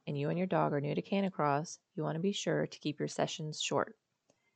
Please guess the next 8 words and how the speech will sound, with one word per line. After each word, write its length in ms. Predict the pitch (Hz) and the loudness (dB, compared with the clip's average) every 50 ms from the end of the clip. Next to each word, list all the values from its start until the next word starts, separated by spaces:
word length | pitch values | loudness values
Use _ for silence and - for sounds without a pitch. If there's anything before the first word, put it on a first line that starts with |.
| _ _ - - | _ _ -8 -2
Canicross 560 | - 160 175 196 - - 175 160 165 170 - - | 0 2 2 2 2 4 4 6 6 4 2 0
isn't 220 | - 147 160 - - | -2 -2 -2 -2 0
just 240 | - 156 - - | 0 0 0 2
about 260 | - 160 156 165 - - | 4 4 6 4 4 4
running 240 | 147 147 147 151 | 2 2 2 0
with 160 | 147 147 - - | -2 -4 -2 -2
your 100 | 151 143 | -2 2
dog. 340 | 147 127 123 123 127 - | 2 4 4 2 0 -4